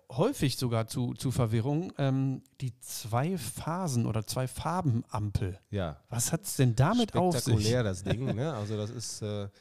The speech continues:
Speaker 2: ähm, da, ja, einfach, da fehlt das grüne Licht.
Speaker 1: Da fehlt grünes Licht. Also es gibt
Speaker 2: Genau.
Speaker 1: nur Rot und Gelb.
Speaker 2: Ganz genau,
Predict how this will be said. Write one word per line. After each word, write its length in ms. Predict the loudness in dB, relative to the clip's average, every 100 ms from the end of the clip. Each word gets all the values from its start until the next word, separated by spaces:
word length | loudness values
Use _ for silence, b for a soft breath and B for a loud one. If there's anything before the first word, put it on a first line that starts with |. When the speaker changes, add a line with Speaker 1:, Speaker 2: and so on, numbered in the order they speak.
| B B B B B -8
Speaker 2:
ähm, 560 | -6 -6 -6 -8 -10 -12 -18 -18 -14 -10
da, 160 | -10 -8
ja, 240 | -4 -4 -4
einfach, 280 | -6 -6
da 100 | -8
fehlt 320 | -8 -6 -4 -4
das 180 | -6
grüne 440 | -6 -4 -2 -2 -2
Licht. 280 | -4 -8 -12
Speaker 1:
Da 40 |
fehlt 520 | -12 -10 -6 -6 -8
grünes 300 | -4 -2 0
Licht. 160 | 0 2
Also 140 | 0
es 80 | 0
gibt 160 | 0 4
Speaker 2:
Genau. 120 | 4
Speaker 1:
nur 60 | 4
Rot 440 | 2 2 2 -4 -8 -2
und 260 | -2 0
Gelb. 320 | -2 -2 -4 -12 -16 -12
Speaker 2:
Ganz 240 | -10 -8
genau, 380 | -4 -4 -4